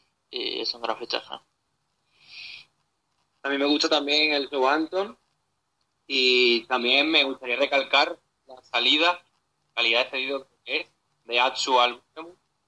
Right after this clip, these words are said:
Speaker 2: Y Atsu fue la temporada pasada en Everton y la verdad que es un jugador muy talentoso, muy rápido, que me gusta bastante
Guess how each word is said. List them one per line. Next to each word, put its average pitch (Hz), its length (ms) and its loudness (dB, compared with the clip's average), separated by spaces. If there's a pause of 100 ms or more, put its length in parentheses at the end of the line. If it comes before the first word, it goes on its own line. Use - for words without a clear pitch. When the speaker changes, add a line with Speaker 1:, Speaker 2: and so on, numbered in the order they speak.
(420)
Speaker 2:
Y 120 80 -6
Atsu 123 160 -6
fue 127 100 4
la 127 100 2
temporada 127 280 2
pasada 127 320 -6
en 120 120 -18
Everton 147 380 -10
y 131 60 0
la 117 100 2
verdad 107 320 4
que 131 60 -2
es 127 60 -6
un 127 100 -8
jugador 123 340 0
muy 123 240 -6
talentoso, 120 500 0
muy 113 120 -4
rápido, 127 320 2
que 123 80 -4
me 113 80 -2
gusta 117 200 -2
bastante 123 540 0